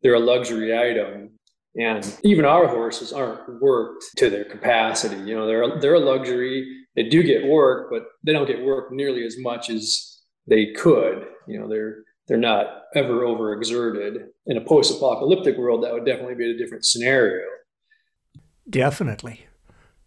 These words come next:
Speaker 2: Post-event, everyone, including the horses, will be working to capacity. Without fossil fuels and electricity, I mean, almost everything is gonna be more work. Muscle power becomes something you're careful not to waste.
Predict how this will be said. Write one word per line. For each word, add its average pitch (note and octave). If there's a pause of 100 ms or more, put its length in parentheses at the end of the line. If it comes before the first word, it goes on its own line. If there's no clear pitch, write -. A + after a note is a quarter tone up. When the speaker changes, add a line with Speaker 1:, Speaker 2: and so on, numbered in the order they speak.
Speaker 2:
Post-event, C3+ (260)
everyone, B2+ (180)
including C#3
the G2
horses, C#3+ (120)
will C#3
be C3+
working B2+
to C#3
capacity. C#3+ (680)
Without C3+
fossil C#3+
fuels D3
and C3+
electricity, A2+ (100)
I D3
mean, G#2+ (340)
almost C3+
everything B2+
is A2+
gonna C3+
be C3
more A#2+
work. C#3+ (600)
Muscle D#3
power C#3
becomes C#3
something D3
you're C3+
careful C#3
not D3
to A2+
waste. B2